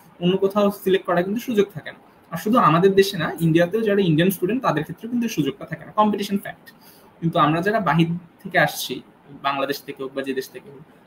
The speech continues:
আমরা স্কলারশিপের জন্য কোথাও গেলে আমরা কিন্তু specially নিজেদের সাবজেক্টে অ্যাপ্লিকেশন করি। And আমি যে স্কলারশিপের under-এ এসেছি, আইসিসিআর স্কলারশিপ,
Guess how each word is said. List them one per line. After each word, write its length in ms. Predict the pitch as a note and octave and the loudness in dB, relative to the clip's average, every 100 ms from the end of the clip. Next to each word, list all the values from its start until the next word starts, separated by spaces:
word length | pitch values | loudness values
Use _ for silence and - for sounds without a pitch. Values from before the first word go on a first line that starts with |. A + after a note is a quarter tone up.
| - | -10
আমরা 180 | C#3 E3 | -2 -2
স্কলারশিপের 540 | - D#3+ E3+ - G3 | 0 -2 -2 0 0
জন্য 160 | G3+ G3+ | 0 -2
কোথাও 240 | G3+ G3+ | -4 -4
গেলে 140 | A#3 C#4 | -4 -2
আমরা 200 | F#3+ G3 | -2 -2
কিন্তু 380 | G#3 A#3 A3 | -4 -8 -6
specially 400 | G#3 - G3 A3+ | -6 -6 -8 -4
নিজেদের 300 | G#3+ F3+ G3+ | -2 2 2
সাবজেক্টে 460 | G3+ E3 D3+ D3+ D#3 | 0 -2 -4 -4 -4
অ্যাপ্লিকেশন 400 | - - - A#2+ | -4 -8 -16 -18
করি। 460 | - - - - - - _ - C3 | -18 -20 -20 -20 -20 -20 _ -2 -2
And 140 | C3 - | -2 -2
আমি 180 | D3+ E3+ | 0 2
যে 120 | G3+ | 0
স্কলারশিপের 460 | - G3+ G3 G3+ G3+ | 2 0 2 0 2
under-এ 280 | F#3 F3+ | 2 2
এসেছি, 320 | F3 F3 E3+ F3 | 2 2 -2 -2
আইসিসিআর 420 | C#3+ D#3+ E3 E3 | 0 -2 -2 -4
স্কলারশিপ, 480 | - C#3+ C3+ - | -2 -2 -2 -6